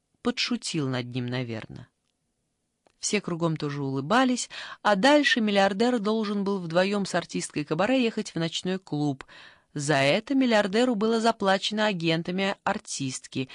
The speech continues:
как и за съёмки Ти Ви, и эта артистка, немолодая, после тридцати двух косметических операций,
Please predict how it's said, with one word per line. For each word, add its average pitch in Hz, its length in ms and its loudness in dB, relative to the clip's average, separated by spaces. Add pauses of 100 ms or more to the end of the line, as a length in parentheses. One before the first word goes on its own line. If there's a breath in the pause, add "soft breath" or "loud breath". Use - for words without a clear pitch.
(200 loud breath)
как 277 280 2
и - 160 -4
за 202 160 2
съёмки 208 580 -2
Ти 190 280 -4
Ви, 139 280 -2 (300 loud breath)
и 185 120 0
эта 175 260 2
артистка, 180 560 -2
немолодая, 226 840 2 (140)
после 175 340 -2
тридцати 180 480 -8
двух 185 440 -6 (220 loud breath)
косметических 175 800 -4
операций, 269 640 0